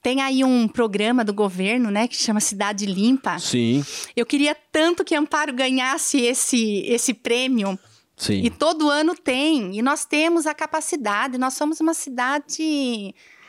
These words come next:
Speaker 1: ai, super mega linda, com um povo lindo, né? Um povo forte, um povo trabalhador, um povo
Speaker 2: Sim.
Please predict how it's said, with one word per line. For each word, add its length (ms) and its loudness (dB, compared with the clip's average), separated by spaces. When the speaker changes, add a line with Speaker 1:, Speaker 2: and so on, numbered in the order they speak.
Speaker 1:
ai, 460 -2
super 540 0
mega 580 2
linda, 580 2
com 140 2
um 80 0
povo 540 0
lindo, 640 4
né? 240 2
Um 80 0
povo 320 -2
forte, 640 0
um 60 2
povo 400 -4
trabalhador, 840 0
um 80 2
povo 380 2
Speaker 2:
Sim. 40 -4